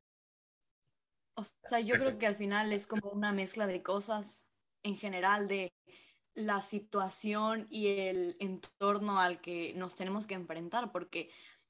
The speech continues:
Speaker 1: a ver, es verdad que los niveles de educación no son muy altos, pero si es que en algo se caracteriza a la gente latina es por ser muy trabajadora,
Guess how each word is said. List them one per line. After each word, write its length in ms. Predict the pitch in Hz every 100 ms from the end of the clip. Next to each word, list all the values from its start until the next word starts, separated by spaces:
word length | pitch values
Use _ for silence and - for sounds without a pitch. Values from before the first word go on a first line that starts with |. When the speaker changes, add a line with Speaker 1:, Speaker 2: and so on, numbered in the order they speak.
| _
Speaker 1:
a 80 | 190
ver, 120 | 208
es 160 | 214 202
verdad 360 | 208 202 202
que 80 | 208
los 120 | 214
niveles 260 | 202 202 208
de 60 | 202
educación 440 | - 135 - 202
no 100 | 202
son 160 | 202 190
muy 160 | 185
altos, 380 | 220 240 190 185
pero 220 | - 185
si 100 | 180
es 100 | 180
que 220 | - 190 180
en 140 | 180
algo 300 | 196 208 214
se 140 | 214
caracteriza 580 | 196 185 175 185 185 202
a 20 |
la 60 | 185
gente 260 | - 196 208
latina 340 | 180 185 202
es 80 | 214
por 160 | - 180
ser 240 | 202 196 - - -
muy 140 | 208
trabajadora, 840 | 214 202 190 180 170 202 202 202